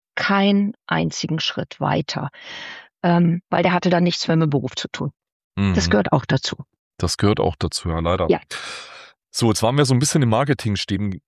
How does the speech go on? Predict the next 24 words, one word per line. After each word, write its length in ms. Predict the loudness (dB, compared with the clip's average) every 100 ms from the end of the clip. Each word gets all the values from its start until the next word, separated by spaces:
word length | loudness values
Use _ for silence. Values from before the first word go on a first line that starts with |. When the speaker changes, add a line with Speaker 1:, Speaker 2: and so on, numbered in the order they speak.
| -14
Speaker 2:
stehen 220 | -6 -2 0
Speaker 1:
Ja. 60 |
Speaker 2:
geblieben. 380 | 0 -4 -4 0
Da 60 | 0
geht 180 | 0 -2
es 120 | 0
ja 100 | 2
darum, 360 | 4 4 2 2
den 220 | 2 2
Nutzen 520 | 2 2 2 2 2 4
eines 320 | 4 2 0
Produkts 580 | 0 0 -2 -4 -6 -2
verständlich 540 | -2 0 0 -2 -8
zu 140 | -4 -2
machen, 260 | -2 -2
aber 160 | -2 0
auch 140 | 0
Speaker 1:
Mhm. 80 | 2
Speaker 2:
Menschen 340 | 4 4 4 2
können 260 | 2 2
ja 100 | 2
Marken 420 | 2 0 0 -2 -2
sein. 460 | 0 0 0 -4
Und 260 | -6 -8